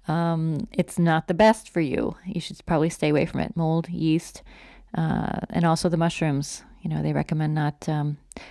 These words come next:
only, I think only about fifty percent of people with mold sensitivity react to the mushrooms, but it's probably best to take that out of your diet if you think you're having trou-, trouble with it.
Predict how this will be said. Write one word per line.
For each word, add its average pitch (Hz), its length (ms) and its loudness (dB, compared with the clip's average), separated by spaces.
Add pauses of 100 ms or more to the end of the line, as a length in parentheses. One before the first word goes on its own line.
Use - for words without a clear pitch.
(120)
only, 302 120 2
I - 40 4
think - 180 -2
only 330 140 6
about 180 240 6
fifty 190 320 0
percent 170 360 0
of 170 80 0
people 170 280 0
with 156 160 0
mold 151 260 0
sensitivity 175 640 0 (200)
react 160 360 0
to 196 80 -2
the 208 80 4
mushrooms, 269 500 2
but 170 300 4
it's - 120 -10
probably 170 280 2
best 156 380 -2
to 160 280 0 (340)
take 208 200 2
that 175 120 4
out 156 140 4
of 151 80 2
your 156 80 2
diet 139 240 0
if 131 100 0
you 147 120 -4
think 151 200 -6
you're - 120 -6
having 147 240 -4
trou-, - 280 -6 (120)
trouble - 260 0
with - 180 -2
it. - 160 -4